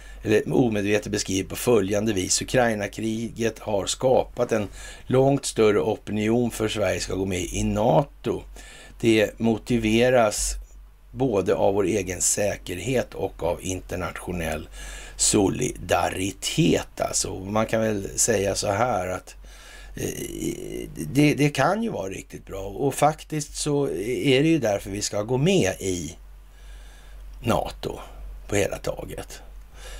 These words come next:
För att den svenska befolkningen, eh, ska tvingas upptäcka att dess välstånd offras på den falska solidaritetens altare.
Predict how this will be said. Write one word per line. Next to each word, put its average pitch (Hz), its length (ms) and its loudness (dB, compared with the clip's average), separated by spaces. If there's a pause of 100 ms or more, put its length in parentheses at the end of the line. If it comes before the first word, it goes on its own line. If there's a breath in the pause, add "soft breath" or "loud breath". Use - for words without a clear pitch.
(180 loud breath)
För 113 340 4
att 101 260 -4
den 95 100 -12
svenska 101 380 -6
befolkningen, - 800 -10 (640)
eh, 58 360 -12 (420)
ska - 200 0
tvingas 170 720 4
upptäcka - 680 -2 (720 loud breath)
att 104 240 0
dess - 160 -6
välstånd - 460 -2
offras - 340 -8
på - 100 -10
den - 80 -10
falska - 320 -4
solidaritetens - 640 -6
altare. - 480 -8